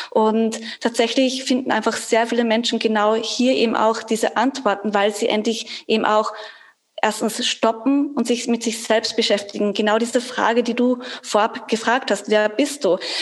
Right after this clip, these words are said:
Ähm, ganz viele Menschen wissen überhaupt nicht, wer sie sind und suchen das im, im Äußeren eben und, ähm, glauben zu wissen, wer sie sind, durch irgendwelche Normen, wo sie sich eben auch,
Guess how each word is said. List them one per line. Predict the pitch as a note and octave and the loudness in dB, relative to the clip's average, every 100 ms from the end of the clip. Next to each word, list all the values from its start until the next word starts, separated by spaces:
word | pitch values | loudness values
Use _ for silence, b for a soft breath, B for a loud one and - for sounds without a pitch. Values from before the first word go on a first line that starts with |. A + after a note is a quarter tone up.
| B | B
Ähm, | A3+ A3 | 0 2
ganz | A#3 B3+ | 2 2
viele | B3+ B3 | 2 4
Menschen | A3+ B3+ - B3 - | 4 2 0 0 0
wissen | A3 C#4+ C#4+ A#3+ | 0 0 0 -2
überhaupt | B3 A#3 A#3+ C4+ | 0 2 0 0
nicht, | A#3+ - | -4 2
wer | A3 | 2
sie | A3+ | 2
sind | G#3+ - C#4+ B3+ | -2 2 2 2
und | - A3 - B B B | 2 0 -2 B B B
suchen | - C#4 D#4 B3+ | -2 0 2 2
das | G#3+ A3 | 2 2
im, | - G#3 | -2 0
im | A3 G#3+ | 0 0
Äußeren | G3+ A3+ A#3 A3 A3 A#3+ A3 | 2 2 0 0 2 0 2
eben | A3+ A#3+ B3 B3+ B B | 2 4 2 0 B B
und, | - A3+ A3+ A3 | 2 4 4 4
ähm, | A3 A3 A3 G#3+ - - B B - | 4 2 2 0 -4 -14 B B -4
glauben | A3+ G#3 C#4 B3+ A#3+ A#3+ - - _ _ - | 2 4 4 4 0 -2 -10 -20 _ _ -10
zu | - | -2
wissen, | G#3+ A#3+ - B3 G#3+ G3+ | 0 0 0 0 0 2
wer | G#3+ G#3+ | 4 4
sie | A#3 | 0
sind, | A3+ A#3+ C4 B3+ - | 0 2 2 0 -2
durch | B3 - - | -2 -2 0
irgendwelche | B3+ B3 A#3+ A3 A3+ | 2 2 0 2 0
Normen, | G#3 G#3 A3+ C4+ B3+ G#3 G3 | 2 4 4 4 2 2 0
wo | G#3+ | -2
sie | A3 | -2
sich | A3 G#3+ | -2 -2
eben | G#3 | 0
auch, | - G3+ | 2 2